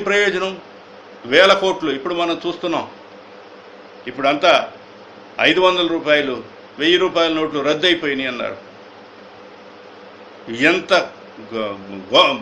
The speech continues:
బస్తాలు బస్తాలు డబ్బు బయటపడి పో-, పోతుంది మొత్తం. ఇప్పుడు గోతాలు గోతాలు, అసలు హెలికాప్టర్ హెలికాప్టర్లు. చూడండి ఎన్ని కోట్ల రూపాయలు వృధా చేసుకుంటున్నారు.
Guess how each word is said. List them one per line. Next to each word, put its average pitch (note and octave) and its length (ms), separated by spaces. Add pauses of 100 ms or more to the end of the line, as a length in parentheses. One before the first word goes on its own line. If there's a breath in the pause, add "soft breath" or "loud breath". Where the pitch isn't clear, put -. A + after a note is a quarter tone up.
బస్తాలు G#3+ 420
బస్తాలు F3+ 360
డబ్బు D3 220
బయటపడి C3+ 380
పో-, A2+ 200
పోతుంది A2+ 340
మొత్తం. G2+ 240
ఇప్పుడు - 160 (1000)
గోతాలు F#3+ 440
గోతాలు, E3+ 380
అసలు B2+ 180 (640)
హెలికాప్టర్ G#3+ 680
హెలికాప్టర్లు. D#3 600 (1000)
చూడండి B2+ 380 (960)
ఎన్ని E3+ 180 (200)
కోట్ల F#3+ 300 (100)
రూపాయలు E3+ 380 (500)
వృధా C#3 220 (120)
చేసుకుంటున్నారు. A2+ 560